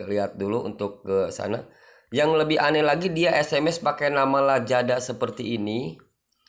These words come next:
Pakai nama Lazada seperti ini. Ini tanpa saya sesep, namanya itu sudah ada nama Lazada. Artinya, ini orang itu benar-benar bukan orang awam. Yang bisa, apa ya, ini namanya apa sih? Eh, apa saya ini?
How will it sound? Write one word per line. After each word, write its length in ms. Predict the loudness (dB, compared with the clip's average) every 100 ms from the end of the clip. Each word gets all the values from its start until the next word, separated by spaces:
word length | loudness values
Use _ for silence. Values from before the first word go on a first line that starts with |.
| _ -8
Pakai 240 | -2 2
nama 240 | 2 4 4
Lazada 480 | 4 4 2 2
seperti 560 | -2 -4 -6 -6 -6 -4
ini. 240 | -4 -2
Ini 240 | 0 0 2
tanpa 400 | 2 2 0 2
saya 240 | 2 2
sesep, 560 | 2 -2 0 -2 -4 -2
namanya 480 | 2 2 2 0 -2
itu 80 |
sudah 400 | -4 -2 2 2
ada 320 | 2 0 -2 -10 -20 _
nama 240 | -2 2
Lazada. 640 | 4 4 4 2 2 -2 0
Artinya, 800 | 0 0 -2 -4 0 0 0 -6 -18 -20 -10 -2
ini 240 | 2 2
orang 320 | 2 4 2
itu 80 | 0 0
benar-benar 480 | 0 0 0 -2 -2 -4
bukan 240 | -2 -2
orang 240 | 0 0
awam. 480 | 0 0 0 -2 -8 -18 _ _ _ _ _ -6
Yang 280 | 0 2 2 0
bisa, 640 | -2 0 2 2 -2 -12 _ -10
apa 480 | -8 -6 -8 -6
ya, 80 | -4
ini 320 | -2 -2 -2
namanya 560 | 0 2 2 0 2 2
apa 160 | 2 0
sih? 160 | 0 -4 -12 _ _ _ _ _ 0
Eh, 260 | 2 4 2
apa 80 | 2 0
saya 160 | 0 0
ini? 160 | 0